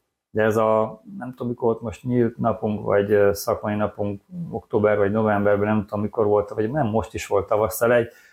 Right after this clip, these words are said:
aki jött, az láthatta, hogy annyiféle oldalról próbáljuk megközelíteni a problémának, az okának a felderítését, hogy innentől már tényleg rá lehet húzni ezt a szót szerintem az iskolára, hogy akadémia. Tehát nem egyedül vagyok,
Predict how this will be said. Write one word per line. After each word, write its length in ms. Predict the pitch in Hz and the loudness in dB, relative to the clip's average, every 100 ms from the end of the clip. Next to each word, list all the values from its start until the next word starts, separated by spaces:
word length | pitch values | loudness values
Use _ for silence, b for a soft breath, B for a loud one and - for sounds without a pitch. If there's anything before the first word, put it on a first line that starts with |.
| b | b
aki 220 | - - | -12 0
jött, 240 | 120 123 127 | 2 2 0
az 100 | 110 | 2
láthatta, 600 | 135 123 110 - 104 110 | 2 2 0 -4 -2 2
hogy 200 | 104 113 | 2 0
annyiféle 680 | 156 170 123 98 139 143 110 | -2 0 0 0 2 4 6
oldalról 580 | 120 127 107 104 107 101 | 4 4 4 4 2 0
próbáljuk 400 | 120 107 101 - | 0 2 0 0
megközelíteni 840 | 117 - 107 107 101 98 107 101 | -4 0 2 2 2 -2 -4 -4
a 280 | 104 110 92 | -4 -2 -2
problémának, 580 | 123 110 110 104 101 98 | -2 0 0 0 -2 0
az 100 | 101 | 0
okának 440 | 117 - 101 98 | 0 0 0 -2
a 40 | 90 | -6
felderítését, 1120 | - 107 113 120 123 131 123 - 139 139 b b b _ _ | 0 2 4 4 4 2 0 2 2 2 b b b _ _
hogy 120 | - 127 | -2 0
innentől 400 | 131 120 123 120 | 2 2 2 2
már 160 | 120 | 2
tényleg 260 | 151 123 107 | 2 4 4
rá 220 | 110 107 | 2 2
lehet 380 | 95 98 95 _ | 2 0 -2 _
húzni 320 | 110 104 107 | -6 -4 -4
ezt 200 | 98 - | -6 -8
a 40 | 95 | -10
szót 420 | - 98 92 - _ | -4 -2 -2 -8 _
szerintem 500 | - 98 98 95 92 | -4 -2 0 -2 0
az 120 | 90 | 2
iskolára, 440 | 101 - 101 90 92 | 2 0 0 2 2
hogy 140 | 90 | 2
akadémia. 680 | 95 95 90 90 87 87 - _ - | 2 0 0 0 -2 -6 -10 _ -14
Tehát 160 | 104 | -2
nem 140 | 147 160 | 2 4
egyedül 360 | 127 120 123 | 4 4 4
vagyok, 280 | 120 120 120 | 4 4 2